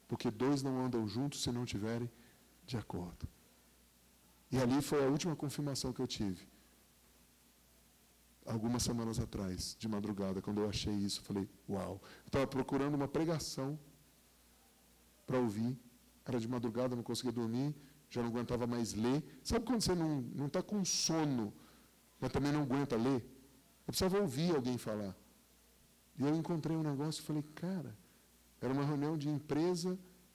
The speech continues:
e igreja. Eu falei, "Que que é isso?" Eu vi o cara falando, eu falei, "Meu, era isso que Deus tava falando."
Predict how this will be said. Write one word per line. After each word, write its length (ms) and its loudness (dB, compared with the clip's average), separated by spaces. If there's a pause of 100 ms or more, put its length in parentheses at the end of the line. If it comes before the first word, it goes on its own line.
e 100 0
igreja. 480 0
Eu 40 -2
falei, 160 -4
"Que 120 -10
que 120 -4
é 40 2
isso?" 300 0
Eu 60 0
vi 160 0
o 80 0
cara 240 -2
falando, 380 -4
eu 60 -12
falei, 180 -8
"Meu, 260 -4 (1400)
era 180 -2
isso 220 0
que 80 -6
Deus 160 -4
tava 160 -6
falando." 320 -12